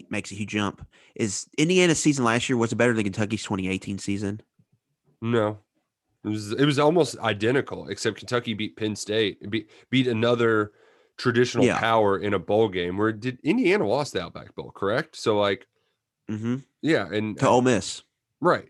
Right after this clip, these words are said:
Speaker 2: So
Speaker 1: To middle of the road S E C team.
Speaker 2: Yeah. So, like, that, whereas Kentucky capped it off, 'cause it's very similar in that they played the big dog in their division for a
Speaker 1: That's,
Speaker 2: chance to go
Speaker 1: that's
Speaker 2: to the
Speaker 1: why,
Speaker 2: Big Ten
Speaker 1: yeah.
Speaker 2: title
Speaker 1: So,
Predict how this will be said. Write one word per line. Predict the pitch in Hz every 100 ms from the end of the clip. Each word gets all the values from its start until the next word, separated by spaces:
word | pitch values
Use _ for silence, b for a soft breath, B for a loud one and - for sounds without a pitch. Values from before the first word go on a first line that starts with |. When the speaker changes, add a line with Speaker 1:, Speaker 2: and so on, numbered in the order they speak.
| -
Speaker 2:
So | - 139 131 123 -
Speaker 1:
To | 120
middle | 113 127
of | 127
the |
road | 120 117
S | 113 -
E |
C | 107 90
team. | - - _ _ _
Speaker 2:
Yeah. | 185 165 -
So, | - 170
like, | 160 151
that, | 156 147 - - 90
whereas | 143 143 143 135 131 _
Kentucky | - 127 143 135 127 113 101 -
capped | - 120 110
it | 104
off, | 104 107
'cause | 160
it's | 156 139
very | 254 269
similar | - 156 131 107
in | 104
that | 101 104
they | 107
played | 107 135 117 113 107
the | 101
big | 87 107
dog | 101 92 92 92 90
in | 104
their | 98 92
division | 87 92 95 85 82 82 b -
for | - 107
a |
Speaker 1:
That's, | 113 117
Speaker 2:
chance | 101
to | 117
go |
Speaker 1:
that's | 104
Speaker 2:
to | 98
the |
Speaker 1:
why, | 139
Speaker 2:
Big | 127
Ten | 135
Speaker 1:
yeah. | 104
Speaker 2:
title | -
Speaker 1:
So, | 87